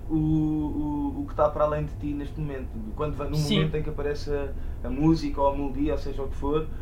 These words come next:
Speaker 1: o, o, as coisas mais difíceis é conseguires manter esse raci-, raciocínio e
Speaker 2: Sim.
Speaker 1: não te esqueceres até gravá-lo.
Speaker 2: Claro,
Speaker 1: Porque
Speaker 2: sim,
Speaker 1: se
Speaker 2: sim.
Speaker 1: estás a falar com uma pessoa, tu tens de dizer, "Olha, dá-me dois segundos, espera aí.
Speaker 2: <laughs>
Speaker 1: Tá, bará, bará, bará, tá, tá, bará, bará, bará, deixa-me aqui gravar esta coisa." E pronto.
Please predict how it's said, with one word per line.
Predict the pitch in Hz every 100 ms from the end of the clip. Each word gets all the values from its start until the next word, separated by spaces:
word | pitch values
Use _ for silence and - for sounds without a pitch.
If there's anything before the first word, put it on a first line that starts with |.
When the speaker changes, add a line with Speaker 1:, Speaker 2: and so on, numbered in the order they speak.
| - -
Speaker 1:
o, | -
o, | 143 127 139 117 113
as | 123
coisas | - 151
mais | 147 143
difíceis | 147 143 151 160 170 165 - -
é | 143 151 147
conseguires | 151 147 - 160
manter | 156 160 151
esse | -
raci-, | - - -
raciocínio | 151 151 143 - 147 156 - - - -
e |
Speaker 2:
Sim. | 139 196
Speaker 1:
não |
te | 190
esqueceres | - 151 - 156 147
até | 151 147
gravá-lo. | 147 139 135 127 - -
Speaker 2:
Claro, | 190 196
Speaker 1:
Porque | 240 214
Speaker 2:
sim, | 214
Speaker 1:
se | -
Speaker 2:
sim. |
Speaker 1:
estás | - 127 135
a |
falar | 139 139 139
com | 139
uma | 143
pessoa, | - 151 151 151
tu | -
tens | 151 156 147
de | 143
dizer, | 131 139
"Olha, | 107 110
dá-me | 131
dois | 131 123
segundos, | - - -
espera | 294 262
aí. | 427 427 - -
Speaker 2:
<laughs> | -
Speaker 1:
Tá, | 220 240
bará, | 202 165 160
bará, | 175 214 208
bará, | 208 202 - - -
tá, | 170 175
tá, | 214 220
bará, | 185 139
bará, | 127 117 120
bará, | 110 120 113
deixa-me | 135 151
aqui | 156 147
gravar | 131 131 113
esta | 104
coisa." | - - - -
E | - - - -
pronto. | 127 120